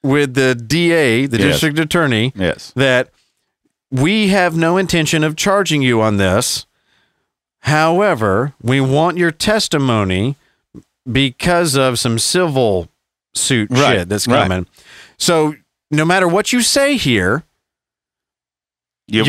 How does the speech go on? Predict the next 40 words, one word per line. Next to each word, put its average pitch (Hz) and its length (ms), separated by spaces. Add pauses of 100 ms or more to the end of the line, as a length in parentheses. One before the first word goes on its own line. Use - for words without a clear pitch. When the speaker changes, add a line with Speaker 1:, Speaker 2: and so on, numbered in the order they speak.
Speaker 2:
won't 175 60
Speaker 1:
not 190 120
Speaker 2:
be 123 60
Speaker 1:
gonna 135 100
Speaker 2:
used 123 120
Speaker 1:
be 131 140
Speaker 2:
against 120 220
it. 76 220
Yeah, 190 80
Speaker 1:
Exactly. 127 480
Speaker 2:
yeah. 104 200 (120)
Speaker 1:
So 196 200
you're 175 220
waiving 196 440
your 185 200
Fifth 190 320
Amendment 180 480
right 151 300
Speaker 2:
Right. 165 180
Speaker 1:
because 151 320
we 135 140
will 147 240
not 170 220
charge 185 440
you. 104 340 (880)
And 135 380
he 143 160
was 135 240
honest. 139 600
Speaker 2:
Right. 90 200 (1500)
Speaker 1:
And 135 200
that's 185 240
where 233 140
he's 185 220
guilty 160 400
of 127 140
being 117 320
a 101 60
bad 196 360
man. 98 420